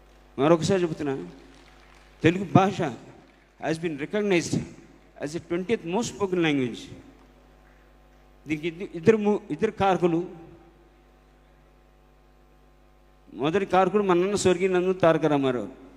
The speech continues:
మన తెలుగు జాతికి, తెలుగు వాడికి, తెలుగు రాష్ట్రానికి గుర్తింపు చే-, తెచ్చిన తెలుగు ముద్దులు పెట్టి మహానాయకుడు మన అన్న స్వర్గీయ నందమూరి తారక రామారావు. ఆ తర్వాత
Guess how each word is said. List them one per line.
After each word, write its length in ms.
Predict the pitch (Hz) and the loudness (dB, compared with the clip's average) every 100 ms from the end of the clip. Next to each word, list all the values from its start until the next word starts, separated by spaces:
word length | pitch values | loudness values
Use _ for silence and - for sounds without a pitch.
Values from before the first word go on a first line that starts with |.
| - - | -20 -10
మన 120 | 123 143 | -6 -2
తెలుగు 300 | 151 170 190 | 0 0 0
జాతికి, 360 | 156 175 170 | 2 2 2
తెలుగు 300 | 175 175 165 | -2 -2 -2
వాడికి, 540 | 160 156 180 175 180 175 - - - - - - - | 0 2 2 2 0 -4 -10 -20 -20 -20 -20 -20 0
తెలుగు 220 | 175 165 | 2 4
రాష్ట్రానికి 640 | 139 160 165 185 170 185 190 - - - 127 | 4 4 6 4 2 -2 -2 -10 -20 -20 -2
గుర్తింపు 360 | 165 170 220 185 | -2 0 -2 0
చే-, 280 | 170 175 - - | 0 0 -4 -2
తెచ్చిన 380 | 180 196 165 107 123 - - - - - | 0 4 2 0 -4 -16 -20 -20 -20 2
తెలుగు 240 | 170 156 | 2 4
ముద్దులు 300 | 156 160 190 | 0 2 2
పెట్టి 140 | 180 180 | 2 2
మహానాయకుడు 560 | 156 156 170 170 185 | 2 4 2 0 0
మన 300 | 185 165 143 - - - - | 0 0 -2 -8 -18 -16 -2
అన్న 180 | 151 | 2
స్వర్గీయ 340 | 190 180 175 180 | 4 4 4 4
నందమూరి 280 | 175 175 170 | 4 4 4
తారక 300 | 151 143 147 | 4 4 0
రామారావు. 420 | 135 131 104 92 85 - - - _ _ _ - | 0 0 -4 -10 -16 -20 -20 -20 _ _ _ -4
ఆ 100 | 143 | 0
తర్వాత 480 | 175 202 196 165 120 | 4 4 2 0 -4